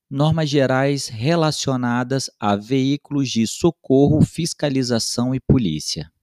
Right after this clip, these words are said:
As normas para os veículos de fiscalização, socorro e polícia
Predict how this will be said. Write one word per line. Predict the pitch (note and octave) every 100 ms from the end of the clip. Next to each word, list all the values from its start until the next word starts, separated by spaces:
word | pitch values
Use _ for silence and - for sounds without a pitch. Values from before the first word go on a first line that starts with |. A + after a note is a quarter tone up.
| _ _ _ _ _ _ _ _ _ _ _ _ _ _ _ _
As | B2 B2 -
normas | C#3+ E3+ F3+ E3+
para | - - C3+ B2+ A#2+
os | A2+
veículos | G#2+ A2 G2+ G#2 G#2+ F#2+
de | F#2 G2+ G2+
fiscalização, | F#2+ - C#3 - D#3 C3 A2+ G2 - G2+ F#2
socorro | - B2+ - G2 F#2 E2+
e |
polícia | G#2 - F#2+ F#2+ A#2 G#2+ - D#2+